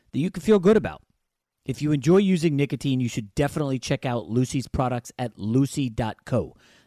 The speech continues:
That's lucy dot C O, and use promo code fire at checkout.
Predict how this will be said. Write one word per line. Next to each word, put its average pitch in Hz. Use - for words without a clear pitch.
That's -
lucy 120
dot 117
C 160
O, 113
and 131
use 135
promo 147
code 127
fire -
at 123
checkout. -